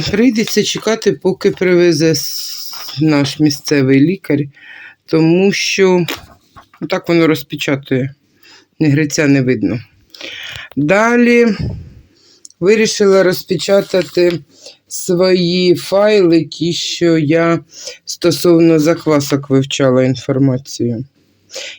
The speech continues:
Я не знаю, в якому форматі хто створював цю таблицю. Ой, але вона печатається, ну, зовсім по-смішному. Тобто ось отак.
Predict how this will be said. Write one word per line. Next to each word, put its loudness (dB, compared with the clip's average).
Я 0
не 4
знаю, 2
в 2
якому 4
форматі 2
хто 2
створював 2
цю -2
таблицю. 2
Ой, 6
але 4
вона 6
печатається, 2
ну, 4
зовсім 2
по-смішному. 0
Тобто 2
ось 0
отак. -2